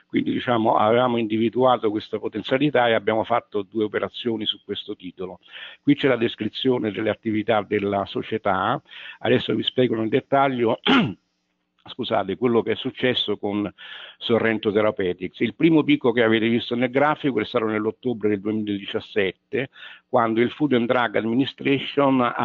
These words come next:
ha ammesso questa nuo-, questo nuovo antidolorifico, questo che si chiama Z T Lido, eh, per la sperimentazione, eh, negli Stati Uniti. L'approvazione, eh, del, del farmaco si è, ehm, realizzata il ventotto di febbraio,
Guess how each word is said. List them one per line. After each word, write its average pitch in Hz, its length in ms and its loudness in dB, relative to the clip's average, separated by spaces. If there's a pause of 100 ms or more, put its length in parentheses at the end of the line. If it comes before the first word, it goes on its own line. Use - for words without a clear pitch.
(100)
ha 113 120 0
ammesso 127 480 2
questa 110 320 -4
nuo-, 127 340 0
questo - 300 -6
nuovo 131 200 2
antidolorifico, 113 840 -2
questo 98 420 -8 (300)
che - 80 -12
si - 160 -14
chiama 104 320 2
Z 117 140 2 (220)
T - 60 -20
Lido, 110 640 0 (500)
eh, 110 320 4
per 139 160 4
la 139 80 4
sperimentazione, 117 1400 0
eh, 101 300 0
negli 101 260 -2
Stati 107 320 -4
Uniti. 90 480 -6 (440)
L'approvazione, 143 1080 2
eh, 113 280 2
del, 113 420 2
del 117 160 0
farmaco 147 480 0
si - 160 -4
è, 110 400 2
ehm, 101 420 0
realizzata 110 580 2
il 101 140 -2
ventotto 107 440 -4
di 107 100 -10
febbraio, 101 840 -2